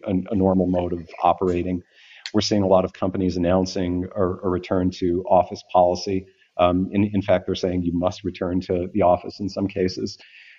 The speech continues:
Uh, we're, we're not doing that at this point,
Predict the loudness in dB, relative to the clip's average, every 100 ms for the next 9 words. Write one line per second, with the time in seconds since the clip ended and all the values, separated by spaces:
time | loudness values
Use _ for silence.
0 | _ 4 4 4 2 4 2 2 2 0
1 | 0 0 2 0 0 -6 -4 -6 -6 -6
2 | -8